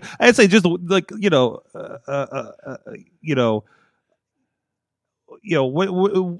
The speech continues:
wh-, how, how are you with the kind of evolution of indie wrestling? Again, you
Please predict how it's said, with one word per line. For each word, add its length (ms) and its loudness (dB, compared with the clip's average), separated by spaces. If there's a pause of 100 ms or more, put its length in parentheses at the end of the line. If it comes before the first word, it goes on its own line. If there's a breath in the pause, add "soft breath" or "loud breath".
wh-, 60 -8
how, 240 -2
how 180 2
are 60 0
you 180 -2
with 200 -2
the 160 -2
kind 180 2
of 60 2
evolution 600 2
of 120 4
indie 220 4
wrestling? 300 0
Again, 280 0
you 80 -8